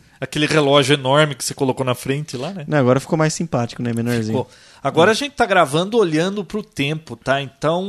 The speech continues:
Speaker 2: não vai mais estourar, acho que tanto tempo, né?
Speaker 1: Pois é. Mas não esperem também o episódio como os cinquenta, né? Que aquele foi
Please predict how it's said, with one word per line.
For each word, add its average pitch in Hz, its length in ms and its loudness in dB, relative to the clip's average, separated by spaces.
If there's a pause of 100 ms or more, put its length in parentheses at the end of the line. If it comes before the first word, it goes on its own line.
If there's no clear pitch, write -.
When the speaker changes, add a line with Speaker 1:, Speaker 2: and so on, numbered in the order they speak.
(440)
Speaker 2:
não 156 140 -10
vai 143 340 2
mais 131 240 -4
estourar, 127 460 2
acho - 180 -6
que - 100 -16
tanto 131 320 -8
tempo, 120 380 -8
né? 127 120 -16 (320)
Speaker 1:
Pois 139 220 -4
é. 120 160 -2 (300)
Mas 127 120 2
não 120 140 2
esperem 165 400 2
também 208 240 -4
o 175 260 0
episódio 123 440 0
como 180 240 -6
os 190 100 -6
cinquenta, 175 640 -4
né? 120 160 0
Que 139 140 -8
aquele 127 240 -2
foi 165 580 -4